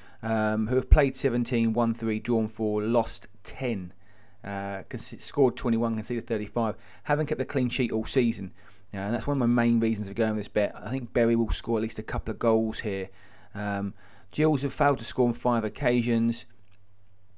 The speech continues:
Uh, last four games, won none, drawn two, lost two. Uh, and th-, they are struggling, to be honest. They're, they're, they're pretty much safe. So they haven't got a great deal to play for.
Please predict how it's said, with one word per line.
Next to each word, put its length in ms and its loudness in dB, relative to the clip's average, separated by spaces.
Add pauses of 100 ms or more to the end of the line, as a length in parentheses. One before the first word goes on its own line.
(280)
Uh, 120 0
last 320 4
four 240 4
games, 480 4
won 360 2
none, 280 4
drawn 260 4
two, 240 0
lost 380 0
two. 400 0 (560)
Uh, 220 -6
and 220 -8
th-, 120 -4
they 120 -2
are 200 0
struggling, 560 2
to 120 -10
be 140 -6
honest. 260 -8
They're, 120 2
they're, 140 4
they're 120 4
pretty 380 4
much 380 -4
safe. 440 0
So 60 -12
they 80 0
haven't 160 -2
got 120 -2
a 40 -8
great 420 0
deal 160 2
to 100 -10
play 300 4
for. 360 4